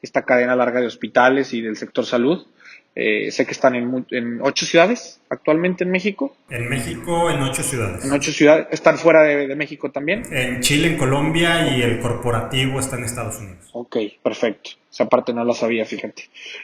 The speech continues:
Speaker 1: Eh, estuviste como V P en H R, y pues bueno, cuéntame, ahorita cambiaste a partner en Think Talent, con esta Ginny Dorado, si mal no recuerdo.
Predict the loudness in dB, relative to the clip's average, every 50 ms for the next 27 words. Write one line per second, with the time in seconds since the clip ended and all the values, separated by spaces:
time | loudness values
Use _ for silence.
0 | -6 _ 4 6 6 8 8 6 4 2 -4 -4 -4 -4 0 6 6 6 6 6
1 | 6 4 4 4 2 4 4 4 4 4 4 4 4 4 2 -2 -6 _ -6 -2
2 | 0 0 0 0 2 0 0 0 4 6 8 8 8 6 4 -2 -12 _ -20 -20
3 | -20 -20 _ _ _ -12 -2 0 0 2 4 4 6 6 4 2 0 -4 -12 _
4 | _ _ _ _ 2 2 2 4 4 2 2 4 4 2 2 2 2 0 0 0
5 | 0 -2 -4 -2 -2 -4 -4 0 2 4 4 4 4 0 -2 -4 -4 -4 -4 -10
6 | _ _ -10 -8 -8 -8 -8 -10 -12 -4 0 0 0 0 0 -2 -2 -2 -2 -4
7 | -6 -8 -10 -10 -4 2 2 2 4 2 0 -4 -10 -16 _ _ _ _ _ _
8 | _ _ _ _ -10 -8 -8 -6 -4 -2 -2 0 -2 -2 -4 -4 -4 -4 -2 0
9 | 2 2 2 2 2 0 -2 -4 -6 -8 -6 -6 -6 -6 -4 -4 -2 -2 -2 0
10 | 4 6 6 6 6 4 -2 -6